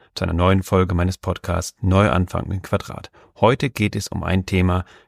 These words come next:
das in unserer immer dynamischeren Arbeitswelt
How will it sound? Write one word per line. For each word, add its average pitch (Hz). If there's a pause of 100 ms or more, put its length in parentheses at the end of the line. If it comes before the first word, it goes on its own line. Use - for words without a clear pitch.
das 87
in -
unserer 90 (440)
immer 127
dynamischeren 98
Arbeitswelt 90